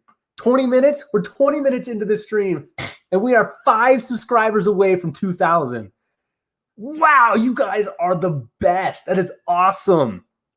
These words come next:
That is insanely awesome. Three, we're three away. All right, y'all must be calling, like, all your grandmas, must be calling all your babies, must be, like,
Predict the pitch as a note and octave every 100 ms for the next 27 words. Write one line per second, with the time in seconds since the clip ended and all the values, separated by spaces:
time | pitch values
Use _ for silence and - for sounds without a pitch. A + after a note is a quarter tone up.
0 | _ - G#3+ A3+ A3+ F3+ - - G#3+ A3
1 | F#3+ F3 C#3+ B2 - A2+ F#2 _ _ _
2 | _ - C4 D4 A#3 - - - - -
3 | _ _ - - F4+ F4+ G4 F#4 F4+ E4+
4 | D#4 D4+ C#4+ G3 C3+ - - - - _
5 | G3 G3+ D#3+ B2 - F3 A#3+ B3 G#3 G#3+
6 | G#3+ F3+ - G#3+ G3+ D#3+ C3+ F#3 F3+ D#3
7 | C3+ D#3 F3 F3 F3 E3+ D#3 D3+ C#3+ -
8 | E3 D#3+ D3+ A2 A2+ F#3 G#3 G3 G3+ F#3+
9 | _ _ _ - F#3 F3 D#3 C#3+ A#2+